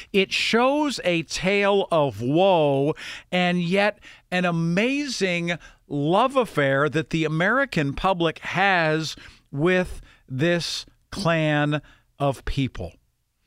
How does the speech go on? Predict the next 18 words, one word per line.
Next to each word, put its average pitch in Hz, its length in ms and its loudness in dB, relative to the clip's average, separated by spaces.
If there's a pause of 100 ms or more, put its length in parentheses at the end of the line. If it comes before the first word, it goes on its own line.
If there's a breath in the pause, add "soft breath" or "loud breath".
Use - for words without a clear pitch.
(380 loud breath)
I 185 80 0
guess 320 260 -2
the 233 140 2
criticism 202 760 -2
that 156 120 0
I 143 100 0
have 180 480 0
of 151 320 0
the 135 100 0
book, 151 340 0 (240 loud breath)
while 180 380 2
it 190 260 -2
taught 208 360 0
me 185 180 0
much 170 680 0
about 160 520 0
the 147 120 0
Kennedys, 117 920 -4